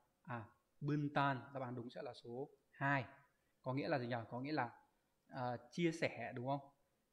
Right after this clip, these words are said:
Anh ấy đã chia sẻ với tôi cái khoản phí đó. Câu số hai, tsuki wa gì đó ni kagayatei ita. Mặt trăng thì tỏa sáng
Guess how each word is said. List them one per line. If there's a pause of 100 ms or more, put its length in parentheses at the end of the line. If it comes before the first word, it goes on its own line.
(320)
Anh
ấy
đã
chia
sẻ
với
tôi
cái
khoản (100)
phí
đó. (260)
Câu
số
hai, (800)
tsuki
wa (140)
gì
đó
ni (400)
kagayatei
ita. (440)
Mặt
trăng
thì
tỏa
sáng